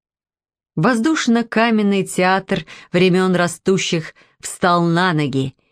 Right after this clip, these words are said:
и все хотят увидеть всех, рожденных, гибельных и смерти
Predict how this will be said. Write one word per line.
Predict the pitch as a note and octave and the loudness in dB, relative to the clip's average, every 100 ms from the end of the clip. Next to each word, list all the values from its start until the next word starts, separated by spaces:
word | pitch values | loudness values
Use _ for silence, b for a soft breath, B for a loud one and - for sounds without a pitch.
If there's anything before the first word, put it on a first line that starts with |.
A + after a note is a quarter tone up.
| _ - | _ -4
и | D#3+ | -4
все | - F3 | -2 -2
хотят | E3+ E3 F3 E3 | -2 -2 -2 0
увидеть | F#3 D#3+ G#3 E3+ F3 | 0 2 2 0 -2
всех, | - - F3 F#3 G3+ - _ _ _ _ | -6 -4 -2 -2 -4 -12 _ _ _ _
рожденных, | A3+ G#3+ G3 E3+ F3+ C#4 B3 A#3 A3 | 0 0 0 -2 -2 0 2 0 -2
гибельных | D3+ E3 C4 G3+ G3 G3 F#3 - b b b - | -2 0 2 2 2 0 -2 -8 b b b -2
и | G#3+ | -2
смерти | - - F#3+ C4 A3+ - G#3+ F#3 | -2 -2 0 0 -4 -4 -2 -2